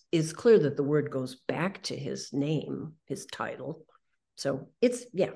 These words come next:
it's a word named after a person. I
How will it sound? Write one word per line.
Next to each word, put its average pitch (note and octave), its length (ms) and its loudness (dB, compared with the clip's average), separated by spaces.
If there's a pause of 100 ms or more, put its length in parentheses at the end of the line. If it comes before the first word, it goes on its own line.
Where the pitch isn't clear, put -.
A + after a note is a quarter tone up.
it's A#3 200 -8
a D3 60 -6
word C#3 300 -4
named C3+ 240 -2
after C3+ 300 -6
a - 60 -16
person. C#3+ 640 -8 (960)
I C4 180 8